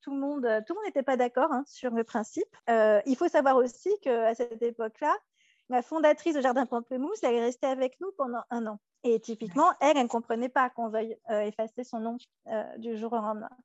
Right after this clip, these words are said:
Speaker 1: C'était pas facile à encaisser, tu vois. Ça faisait vingt ans qu'elle avait sa boîte. Et dé-, déjà, tout de suite, on, on, on effaçait, euh, on effaçait, euh, le, le nom de son, de, de son entreprise.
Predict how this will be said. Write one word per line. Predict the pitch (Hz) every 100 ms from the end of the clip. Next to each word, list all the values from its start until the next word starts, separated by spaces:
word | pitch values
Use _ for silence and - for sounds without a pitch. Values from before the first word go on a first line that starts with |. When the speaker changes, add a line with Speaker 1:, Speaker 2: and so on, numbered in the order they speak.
| -
Speaker 1:
C'était | - 214 202
pas | 196
facile | 208 208 - 254
à | 196 196
encaisser, | 196 190 185 247 247 262 202
tu | - 202
vois. | 202 233
Ça | -
faisait | 202 190
vingt | 208 208
ans | 262
qu'elle | 214 196
avait | 190
sa | 190 190
boîte. | 196 214 294 _ _ _ -
Et | 220 208
dé-, | 214 214 208
déjà, | 208 247
tout | 233 247 233
de |
suite, | - 262 269 226
on, | 202 202 -
on, | 214 -
on | 214
effaçait, | 240 - 233 - - 254 277
euh, | 202 190 202 - _
on | 226 233
effaçait, | 277 240 233 285 311
euh, | 220 220 208
le, | 220 - 214 226
le | 220
nom | 233 285
de |
son, | - 233 208 214
de, | 214 208
de | 214
son | 214 214
entreprise. | 214 220 208 -